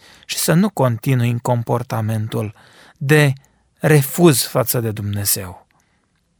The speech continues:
Să nu trăiești o viață dublă, o viață în care doar te exprimi din când în când, mergând la biserică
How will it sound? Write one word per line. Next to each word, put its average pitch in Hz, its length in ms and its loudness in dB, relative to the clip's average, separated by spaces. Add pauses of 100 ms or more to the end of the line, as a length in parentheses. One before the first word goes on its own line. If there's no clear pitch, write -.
(260)
Să - 180 -4
nu 302 120 -4
trăiești 127 380 -2
o 123 60 0
viață 113 400 -2
dublă, 110 540 -4 (300)
o 175 120 0
viață 202 360 0
în 165 120 2
care 165 300 0
doar 151 580 -2 (440)
te 185 100 0
exprimi 156 760 0
din 135 220 -2
când 143 320 -4
în 123 160 -6
când, 104 480 -10 (460)
mergând 156 460 -2
la 151 120 2
biserică 139 800 -4